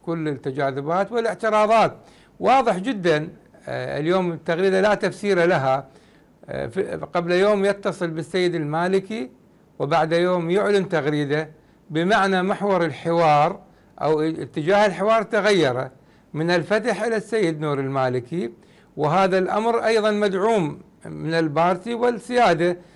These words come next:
بلحاظ أن السيد الخنجر والحلبوسي كان، كانوا معًا، والسيد هادي العامري كانوا معًا. واعتقد هناك، يعني، ربما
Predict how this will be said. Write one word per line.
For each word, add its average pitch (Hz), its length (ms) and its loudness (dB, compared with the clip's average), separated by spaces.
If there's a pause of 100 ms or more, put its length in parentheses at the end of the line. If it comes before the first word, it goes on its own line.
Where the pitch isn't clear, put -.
(260)
بلحاظ 175 1000 0
أن 170 160 -4
السيد 170 420 0
الخنجر 170 540 -2
والحلبوسي 147 680 -6
كان، 180 480 -2 (280)
كانوا 196 320 2
معًا، 180 460 2
والسيد 151 360 -2
هادي 160 220 0
العامري 180 380 0
كانوا 196 320 0
معًا. 156 320 0 (440)
واعتقد 254 520 0
هناك، 254 340 0 (240)
يعني، 190 440 2 (200)
ربما 196 640 0